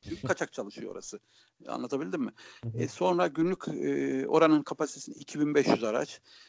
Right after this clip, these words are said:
Speaker 1: E, şimdi çok, e, basit, bakkal hesabı da olsa basit bir hesapla bile oranın günlük cirosunun otuz beş kırk bin liradan aşağıya inmediğini ki içinde, e, donanımlı bir, e, yık-, yıkama, yağlama, pastel, boya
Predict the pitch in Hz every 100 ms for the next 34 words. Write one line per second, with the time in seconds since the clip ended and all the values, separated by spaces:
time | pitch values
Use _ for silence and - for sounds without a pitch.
0 | - 175 - 190 190 185 175 - - -
1 | - - - - 147 147 143 143 143 139
2 | 165 - 196 - - _ - 135 - 165
3 | - 165 165 165 117 175 - 190 - -
4 | 147 - 139 - 117 139 165 160 147 123
5 | - - _ 135 160 - - 127 - 160
6 | 247 - - 160 147 - - - 135 127
7 | 123 123 - 127 127 170 _ - - _
8 | 180 165 139 104 113 - - 233 - 160
9 | 160 170 - - - _ - 139 139 135
10 | 135 131 127 - 139 156 175 175 160 170
11 | - - 120 117 143 156 143 - 151 151
12 | 147 147 151 151 _ _ 139 131 - 151
13 | 139 139 147 147